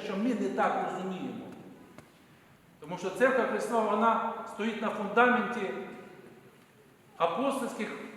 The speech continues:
вчень, е, соборів, життів багатьох і багатьох тисяч і мільйонів праведників.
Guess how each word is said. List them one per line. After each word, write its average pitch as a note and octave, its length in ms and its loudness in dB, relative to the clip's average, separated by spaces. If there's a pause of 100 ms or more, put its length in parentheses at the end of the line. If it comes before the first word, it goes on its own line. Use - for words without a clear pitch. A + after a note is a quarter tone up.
(760)
вчень, G#3+ 580 -2 (640)
е, D#3+ 140 2 (1200)
соборів, G#3 520 6 (920)
життів B3 420 -2
багатьох B3 640 6
і G#3 40 -2
багатьох A3+ 420 6 (300)
тисяч B3 340 -4
і G#3 60 -6
мільйонів G#3+ 500 2
праведників. A#3 760 2